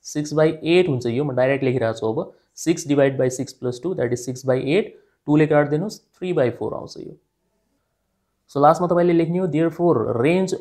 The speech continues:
of function is equal to, ब्र्याकेट लगाएर यसरी लेख्ने हो सेटको फर्ममा। अब यसमा सबै अलग अलग छन्, कोही रिपिट भए भए हामी केवल एकचोटि मात्र लेख्थ्यौँ।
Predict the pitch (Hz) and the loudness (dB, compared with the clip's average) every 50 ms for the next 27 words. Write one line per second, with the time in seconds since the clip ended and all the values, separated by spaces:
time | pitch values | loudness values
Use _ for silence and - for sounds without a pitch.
0 | 147 143 139 143 143 - - 151 151 151 151 - 147 123 131 156 - - _ - | 2 4 4 4 2 -2 -4 -2 -2 -2 -2 -4 -4 -4 -6 -6 -8 -12 _ -6
1 | - 147 147 147 160 156 156 151 147 139 170 180 202 208 180 143 127 143 160 170 | -4 -2 -2 -2 -2 -2 0 0 0 0 0 -2 -4 -4 -4 0 4 4 4 4
2 | 185 180 175 170 170 170 170 165 185 214 220 - - _ - 131 - - 147 156 | 2 2 2 2 2 2 4 4 2 0 0 -4 -12 _ -8 -6 -4 -2 0 0
3 | 151 147 160 165 156 160 160 151 151 151 160 151 - 156 156 156 165 196 247 - | 0 0 -2 -4 -2 -2 -2 -4 -2 -2 -6 -4 -2 -2 -2 -2 -2 -4 -4 -6
4 | - _ _ _ _ _ _ _ _ _ _ _ _ _ - - 160 180 185 185 | -10 _ _ _ _ _ _ _ _ _ _ _ _ _ 0 2 4 4 4 4
5 | 202 196 190 - 190 190 202 196 196 - 170 185 185 185 185 185 180 - - 196 | 2 0 2 2 0 2 2 2 2 4 4 4 4 4 2 0 -2 -2 -4 -4
6 | 202 196 - 175 175 175 160 165 165 185 185 160 151 147 151 156 170 175 156 151 | -2 0 2 4 4 4 4 2 0 0 -2 2 4 4 4 4 4 2 0 0
7 | 156 160 156 160 156 160 147 139 151 147 - 160 151 151 147 143 143 147 147 139 | -2 -2 -2 -2 -2 0 0 0 -2 -2 -2 -2 -2 0 0 0 0 0 0 0
8 | 139 135 127 - 165 214 | 0 0 -2 -4 -6 -8